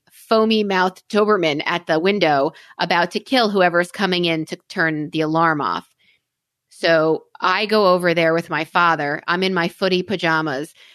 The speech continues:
There is a dog who is trying to kill anybody going into that house. They said to my father, "Sir, leave your daughter back here."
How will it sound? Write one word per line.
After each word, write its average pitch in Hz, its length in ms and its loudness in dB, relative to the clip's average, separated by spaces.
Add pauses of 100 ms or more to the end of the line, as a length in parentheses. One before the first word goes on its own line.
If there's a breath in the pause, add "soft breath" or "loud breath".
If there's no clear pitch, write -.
(120)
There 196 140 2
is 185 120 -2
a 180 120 0
dog 175 460 2
who 196 180 -2
is 170 140 -4
trying 196 360 -4
to - 100 -18
kill - 380 -4 (180)
anybody 240 560 -2
going 175 260 0
into 175 220 -8
that 165 180 -2
house. 151 320 -4 (840)
They 196 140 -2
said 185 240 -4
to - 80 -8
my 180 120 0
father, 175 360 0 (260 soft breath)
"Sir, 233 420 -2
leave 233 180 -2
your 233 100 2
daughter 208 260 2
back 190 220 -2
here." 170 340 -2